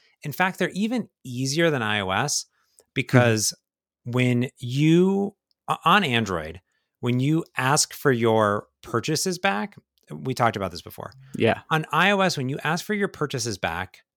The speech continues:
Speaker 1: Apple gives you all of the purchases back.
Speaker 2: <laughs>
Speaker 1: So you have to then calculate what's the most recent purchase and then calculate the, the next date from that. Not app, not Google. Not Google's like,
Speaker 2: Mm-hmm.
Speaker 1: "Hey, we're gonna return to you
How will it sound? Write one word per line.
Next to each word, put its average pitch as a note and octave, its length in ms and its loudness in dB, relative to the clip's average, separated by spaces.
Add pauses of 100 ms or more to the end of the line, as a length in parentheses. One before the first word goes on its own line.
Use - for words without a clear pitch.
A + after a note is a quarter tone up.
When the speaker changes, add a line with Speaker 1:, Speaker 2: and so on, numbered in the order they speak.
Speaker 1:
Apple C3+ 280 0
gives C3+ 240 4
you C3 160 -2 (120)
all C3+ 260 6
of C#3 120 2
the C3 80 0
purchases F#2+ 540 -4
back. - 400 -10
Speaker 2:
<laughs> C#3+ 420 4
Speaker 1:
So - 140 -2
you D3+ 140 4
have E3+ 140 2
to F3 80 0
then C3+ 200 0
calculate C#3+ 540 2
what's G#2 200 -4
the B2 60 -2
most A2+ 200 0
recent A#2 320 -2
purchase E3+ 400 2
and A2+ 80 -2
then G#2+ 120 0
calculate G2 500 0
the, F#2 160 -8 (120)
the G#2+ 100 -2
next G2 220 -4
date F2+ 160 -8
from A2+ 240 0
that. D#2+ 180 -10 (560)
Not C#3 260 0
app, A3+ 300 0
not F#3+ 180 2
Google. F#2 340 -2
Not C3+ 200 -6
Google's C4+ 380 2
like, B3+ 120 8
Speaker 2:
Mm-hmm. A3+ 140 6
Speaker 1:
"Hey, G2+ 240 0 (1160)
we're C#3 140 2
gonna D3+ 140 6
return F3 320 4
to D3+ 80 0
you G2+ 260 2